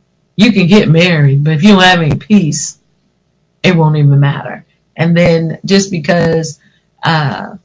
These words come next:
you know, we were gonna talk about marriage, like I said, I promise you I'm gonna have them back on. Uh, for those of you that are just tuning in, we prayed for Darren's father, uh,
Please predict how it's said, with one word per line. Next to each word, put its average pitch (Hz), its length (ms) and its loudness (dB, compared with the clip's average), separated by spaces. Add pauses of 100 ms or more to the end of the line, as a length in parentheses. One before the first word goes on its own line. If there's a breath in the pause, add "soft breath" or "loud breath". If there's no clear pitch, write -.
(100)
you 175 100 -4
know, 151 160 -2
we 170 100 -2
were 165 80 0
gonna 151 200 -2
talk 147 260 -6
about 147 300 -2
marriage, 147 420 0
like 160 160 -4
I 160 40 -4
said, 147 220 -6
I 147 100 -2
promise 160 460 -4
you - 80 -8
I'm 147 100 -2
gonna 147 240 0
have 147 260 -4
them 151 140 -8
back 139 280 -6
on. 117 280 -10 (540 loud breath)
Uh, 143 140 0
for 165 100 -4
those 160 220 2
of 170 80 0
you 165 80 0
that 156 120 0
are 151 100 0
just 147 340 -2
tuning 151 440 -2
in, 160 500 -2 (120)
we 156 300 -4 (240)
prayed 175 400 -2
for 160 140 -4
Darren's 151 720 0 (100)
father, 160 560 -2 (520 soft breath)
uh, 123 340 -2